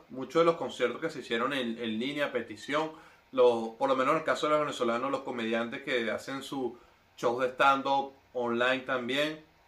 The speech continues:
Y, y bueno, a nivel de lo que creo que estamos hablando al comienzo, de Jimmy Fallon, todos estos tipos que, que se tuvieron que reinventar, porque ellos no estaban en ese mundo, estaban en el mundo de la televisión, donde te da más escena,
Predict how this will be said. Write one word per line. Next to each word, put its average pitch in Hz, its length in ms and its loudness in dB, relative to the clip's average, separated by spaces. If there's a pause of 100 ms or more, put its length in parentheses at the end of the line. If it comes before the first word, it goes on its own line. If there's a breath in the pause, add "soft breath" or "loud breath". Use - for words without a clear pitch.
(340 soft breath)
Y, 123 760 -2
y 143 80 -6
bueno, 170 220 4
a 156 40 4
nivel 123 280 2
de 151 160 6
lo 165 100 6
que 139 140 -6
creo 135 160 -4
que 175 60 0
estamos 170 220 0
hablando 165 280 2
al 117 60 -4
comienzo, 131 380 -6
de 107 300 -4 (320)
Jimmy 139 200 -6
Fallon, 143 300 2
todos 127 140 2
estos 151 160 -10
tipos 156 320 -4
que, 131 320 -2 (380 soft breath)
que 131 200 4
se 127 100 -4
tuvieron 135 260 -2
que 165 220 6
reinventar, 139 600 4
porque 117 160 -6
ellos 123 140 0
no 147 80 -10
estaban 151 260 0
en 139 80 -6
ese 127 220 -6
mundo, 151 220 -10
estaban 120 180 0
en 131 60 -4
el - 20 -8
mundo 135 160 -6
de 147 80 -2
la 143 60 -2
televisión, 135 340 -2
donde 165 240 -4
te 127 80 -2
da 117 80 2
más 113 180 -4
escena, 127 360 -6